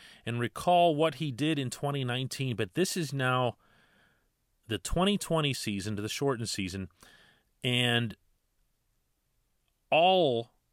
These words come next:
of this season to date, and he can't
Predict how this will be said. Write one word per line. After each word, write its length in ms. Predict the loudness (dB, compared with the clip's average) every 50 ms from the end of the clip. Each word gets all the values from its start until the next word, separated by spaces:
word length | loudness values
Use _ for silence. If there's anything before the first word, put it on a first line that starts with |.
| _ _ _ _ _ -4
of 200 | -4 -2 0 2
this 180 | 4 4 4
season 460 | 2 0 -2 -2 -4 -4 -4 -6 -6
to 120 | -6 -8 -10
date, 460 | -4 2 4 4 4 4 2 -2 -6 -12 _ _ _ _ _ _ _ _ _ _ _ _ _ _ _ _ _ _ _ _ -12
and 100 | -10 -10
he 240 | -10 -12 -14 -14 -14 -12
can't 380 | -12 -12 -6 -4 -2 -2 -2 -4